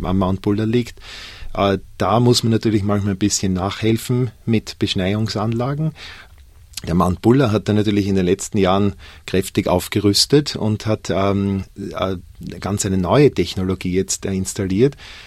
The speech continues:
äh, und zwar die sogenannten Snow Factories. Also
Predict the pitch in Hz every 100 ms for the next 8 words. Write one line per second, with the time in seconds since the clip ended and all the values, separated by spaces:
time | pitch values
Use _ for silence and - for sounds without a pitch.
0 | - 101 101 98 101 - 101 101 104 107
1 | 101 104 - 98 104 123 - 107 - -
2 | 87 85 - - - - - 82 82 87